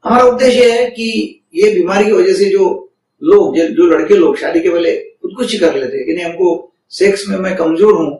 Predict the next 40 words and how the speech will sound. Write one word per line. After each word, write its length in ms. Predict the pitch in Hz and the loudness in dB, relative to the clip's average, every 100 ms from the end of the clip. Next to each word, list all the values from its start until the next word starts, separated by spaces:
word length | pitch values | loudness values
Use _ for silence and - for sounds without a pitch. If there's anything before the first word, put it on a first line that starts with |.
| _ _ _ 170 | _ _ _ -4
मैं 80 | |
सेक्स 260 | 165 180 - | -2 -2 0
के 80 | 202 | 0
लायक 380 | 160 185 196 180 | 2 2 0 -2
नहीं 140 | 156 | -8
हूं, 140 | 147 | -8
शादी 260 | - 151 175 | -8 -6 -6
नहीं 280 | 175 185 196 | -6 -6 -2
करता 240 | 160 160 | -2 -2
हूं, 240 | 139 135 135 _ _ _ _ 170 | -8 -10 -16 _ _ _ _ 0
या 120 | 190 | 0
शादी 280 | 165 185 202 | 2 2 2
करने 260 | 196 202 | 2 2
के 100 | 202 | 0
बाद 280 | 185 175 196 | 2 0 0
में 100 | 208 | 0
भी 120 | 233 | 0
कमजोरी 460 | - 175 180 208 185 | -2 0 2 2 2
है 440 | 165 151 147 - _ _ _ - | 2 0 -4 -18 _ _ _ 0
और 180 | 170 | 2
वो 160 | 175 180 | 2 0
खुदकुशी 420 | 190 - 208 214 | -2 -4 -4 -4
कर 160 | 185 165 | -2 0
लेते 240 | 156 143 | 0 -2
हैं, 200 | 127 - - _ _ _ - | -6 -10 -18 _ _ _ -2
तो 400 | 359 349 - - _ _ | 2 4 2 -4 _ _
इसमें 520 | 165 - 208 220 220 | -12 -6 -4 -2 -2
यदि 140 | 165 180 | -4 -4
उनका 240 | 180 190 | -2 0
इलाज 380 | 160 160 208 214 | 0 0 0 2
हम 240 | 214 190 | 0 0
पूरा 160 | 175 170 | -2 0
करते 320 | 165 147 - | -2 -4 -2
हैं 300 | 160 - - _ _ _ _ _ | -2 -4 -10 _ _ _ _ _
तो 60 | 180 | 2
वो 380 | 180 175 180 180 | 2 2 0 2
पूरा 220 | 180 190 | 0 2
अपना 240 | 185 190 | -2 -6
जीवन 320 | - 175 202 - - - _ | -6 0 2 2 -6 -16 _
अच्छा, 240 | - - | -10 -2